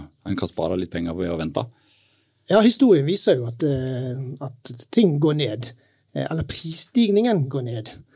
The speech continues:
Speaker 1: Mm.
Speaker 2: Eh, om det faller så mye pris er jo, eh, variabelt. Ehm, men, eh,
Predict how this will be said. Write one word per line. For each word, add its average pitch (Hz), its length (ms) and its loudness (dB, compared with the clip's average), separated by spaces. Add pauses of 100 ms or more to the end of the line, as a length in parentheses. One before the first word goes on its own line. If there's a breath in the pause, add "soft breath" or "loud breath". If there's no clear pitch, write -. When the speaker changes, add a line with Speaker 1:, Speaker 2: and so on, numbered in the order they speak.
(160 soft breath)
Speaker 1:
Mm. 117 160 2
Speaker 2:
Eh, 143 260 -2
om 165 120 -4
det 156 100 0
faller 123 720 2
så - 120 -2
mye 151 200 2
pris 233 320 2
er 202 280 2
jo, 131 380 -4
eh, 123 380 -8 (180)
variabelt. 135 720 -4 (520)
Ehm, 143 720 -2 (160)
men, 170 280 0
eh, 160 180 0